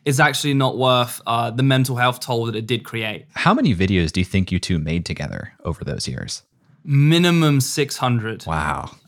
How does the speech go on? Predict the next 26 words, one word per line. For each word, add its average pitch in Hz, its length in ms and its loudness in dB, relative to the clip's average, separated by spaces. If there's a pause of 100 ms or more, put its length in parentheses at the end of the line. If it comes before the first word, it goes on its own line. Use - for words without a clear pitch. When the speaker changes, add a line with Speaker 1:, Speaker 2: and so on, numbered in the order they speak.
Speaker 1:
It's, 135 320 0
it's, 135 380 -2
it's 143 360 -2
the 139 120 -2
sheer 160 640 0
amount. 123 560 0
I, 127 180 4
I, 127 320 2
I 123 40 2
think 127 360 -2
I 151 120 4
looked 160 220 2
back 160 200 2
on 156 60 0
that 143 140 2
library 143 340 2
recently, 127 600 -2 (300)
and 135 100 2
I 135 60 4
think 151 200 0
we've 135 140 2
made 143 160 4
also 135 300 0
a - 20 0
total 139 460 0
of 127 100 -2